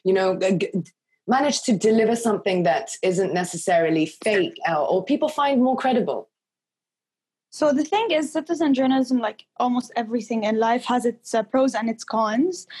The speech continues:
Speaker 2: Uh, so of course, in a very fast-paced world, citizen journalism has proven to be very effective in delivering instantaneous news, and sometimes news that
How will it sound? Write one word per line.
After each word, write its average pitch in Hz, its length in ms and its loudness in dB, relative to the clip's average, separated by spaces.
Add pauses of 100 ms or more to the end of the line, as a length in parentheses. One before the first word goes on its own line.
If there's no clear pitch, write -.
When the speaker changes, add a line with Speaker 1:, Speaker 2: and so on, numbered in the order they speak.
(320)
Speaker 2:
Uh, 277 220 2
so 285 160 -2
of 269 240 -2
course, 330 340 0
in 269 120 0
a 269 40 0
very 269 300 -2
fast-paced 254 1040 -4
world, 247 480 0 (260)
citizen 269 460 2
journalism 262 460 2
has 220 200 -2
proven 262 380 2
to 254 100 -2
be 240 160 2
very 254 340 2
effective 240 500 -2
in 233 100 2
delivering 226 640 2
instantaneous 247 720 4
news, 247 420 4 (480)
and 269 200 4
sometimes 302 560 4
news 285 260 4
that 254 240 -2